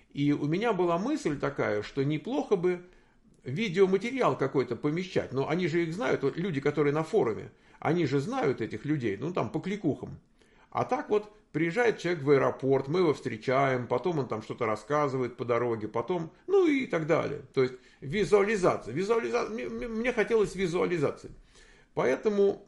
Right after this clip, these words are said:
значит, я подумал, что нужен какой-то сторидж. Для меня YouTube в то время не был ничем, кроме места, где можно бесплатно п-, положить видео, чтобы его смотрели. Я не собирался развивать никакой канал. Если бы я тогда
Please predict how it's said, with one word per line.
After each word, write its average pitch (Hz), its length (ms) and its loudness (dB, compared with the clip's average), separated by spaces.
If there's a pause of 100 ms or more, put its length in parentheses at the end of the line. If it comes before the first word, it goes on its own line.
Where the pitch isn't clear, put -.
(100)
значит, 143 500 -4
я 233 100 2
подумал, 147 480 0
что - 220 -4
нужен 220 320 2
какой-то 190 420 2
сторидж. 147 600 2 (320)
Для 147 220 2
меня 214 220 4
YouTube 190 480 0
в - 100 -20
то 156 120 2
время 135 300 0
не 143 300 0
был 170 180 2
ничем, 156 560 -4 (360)
кроме 170 280 6
места, 214 380 0
где 135 160 2
можно 170 240 2
бесплатно 160 640 0
п-, - 160 -10 (240)
положить 160 420 2
видео, 156 320 0
чтобы - 220 -6
его 135 160 0
смотрели. 147 580 -4 (380)
Я 151 160 2
не 175 100 2
собирался 175 560 0
развивать 156 460 0
никакой 165 400 0
канал. 165 320 0
Если 202 260 -2
бы 165 140 -2
я 156 80 0
тогда 151 580 -2